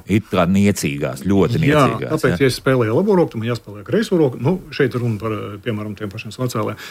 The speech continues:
Speaker 2: Savukārt, ā, ārā sportojot, ja mēs veiksim ciklisko slodzi, iešana, skriešana, riteņbraukšana, peldēšana, nu, airēšana.
Speaker 1: Pievilkšanās, starp citu, jā, nu,
Speaker 2: E, a,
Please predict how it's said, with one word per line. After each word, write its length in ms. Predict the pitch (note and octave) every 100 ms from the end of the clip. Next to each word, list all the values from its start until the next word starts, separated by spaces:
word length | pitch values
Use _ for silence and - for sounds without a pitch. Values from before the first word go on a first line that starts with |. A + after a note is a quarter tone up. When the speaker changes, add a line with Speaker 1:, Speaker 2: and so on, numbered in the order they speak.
| -
Speaker 2:
Savukārt, 460 | C3 A2 A#2+ A2+ A2+
ā, 60 | G#2 G2+ G2 G2 G2+ B2
ārā 160 | A2 F#2+
sportojot, 480 | - G3 G#3 B2+ G#2
ja 140 | A#2+
mēs 160 | A2+ G#2+ B2
veiksim 300 | A2+ - F#2+
ciklisko 460 | - A#2 G2+ G#2+ -
slodzi, 320 | E3+ B3 A#2 A2
iešana, 400 | C3 C3 B2+ A#2+ A#2
skriešana, 560 | A#2+ C3+ A#2 - A2 A2
riteņbraukšana, 640 | C3+ B2 A#2 A#2+ - A#2
peldēšana, 560 | A#2+ C3 A#2+ A#2+ - A2+
nu, 220 | D#3+ E3+ -
airēšana. 460 | A#2 C#3+ B2 A2 G2+
Speaker 1:
Pievilkšanās, 480 | F#2+ E2+ F#2 E2+ -
starp 160 | C#2+
citu, 220 | E2+ - D#2
jā, 60 | D2+
nu, 380 | D#2+ G2+ B2 B2
Speaker 2:
E, 60 | C#3
a, 160 | -